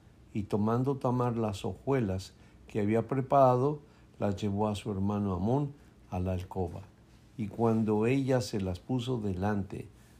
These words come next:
para que comiese, asió de la mano de ella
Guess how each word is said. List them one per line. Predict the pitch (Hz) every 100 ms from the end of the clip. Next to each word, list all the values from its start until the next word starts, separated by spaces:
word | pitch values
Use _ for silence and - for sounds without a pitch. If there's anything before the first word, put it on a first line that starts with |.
| -
para | - 120 127
que | 143
comiese, | 127 143 139 135 113 113 127 131 - - - - - - -
asió | 95 - - 131 131 131 127
de | 113
la | 101 95
mano | 98 110 117 113 107 - - - -
de | 101 104
ella | 117 113 139 185